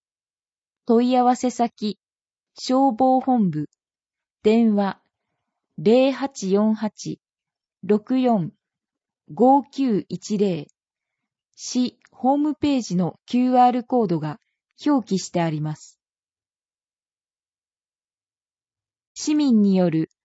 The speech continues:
町のピーアールチーム。三原市シティプロモーション。グッド三原編集部。ボリューム十三。町のいいところを、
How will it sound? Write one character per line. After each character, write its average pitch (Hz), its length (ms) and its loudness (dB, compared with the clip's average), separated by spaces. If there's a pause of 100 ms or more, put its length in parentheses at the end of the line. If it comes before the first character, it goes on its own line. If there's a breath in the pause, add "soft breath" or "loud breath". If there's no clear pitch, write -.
(240)
町 214 340 -2
の 208 140 4
ピ 254 320 0
ー 247 60 6
ア 240 60 6
ー 240 40 2
ル 240 160 -2
チ - 160 -8
ー 208 120 0
ム。 147 200 -4 (1000)
三 202 140 2
原 247 260 0
市 - 380 -6
シ - 260 -4
テ - 120 -6
ィ 262 160 -4
プ 262 140 -8
ロ 262 140 0
モ 247 200 2
ー - 20 0
シ - 160 -8
ョ 160 60 -4
ン。 147 80 -6 (1200)
グ 185 100 0
ッ 208 180 -2
ド 269 140 0
三 254 140 0
原 247 300 -2 (120)
編 233 260 2
集 233 320 -2
部。 147 220 -8 (1200)
ボ 202 180 2
リ 254 220 0
ュ 254 60 0
ー - 20 0
ム 233 260 0 (140)
十 214 240 0
三。 202 360 -6 (1120)
町 220 340 -2
の 226 240 2
い 285 160 4
い 226 60 -2
と 196 120 0
こ 185 140 0
ろ 170 160 2
を、 151 160 -6